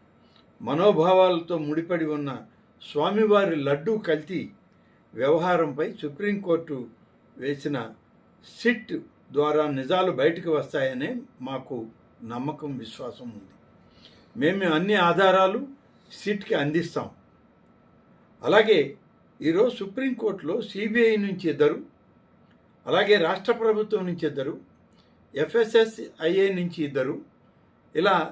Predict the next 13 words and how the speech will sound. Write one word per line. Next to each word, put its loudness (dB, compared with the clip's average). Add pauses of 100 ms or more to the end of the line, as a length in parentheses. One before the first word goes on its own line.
(1200)
సభ్యుల్ని 4
వేయమని 2
చెప్పి -6 (1600)
సుప్రీంకోర్టు 0 (440)
ఇవాళ -2 (120)
ఆదేశాలు -4
ఇచ్చింది. -16 (1080)
ఇప్పటికే 6 (120)
తొమ్మిది 0
మంది -2 (840)
నిష్ణాతులైనటువంటి 0 (100)
రాష్ట్ర -4
అధికారులు, -4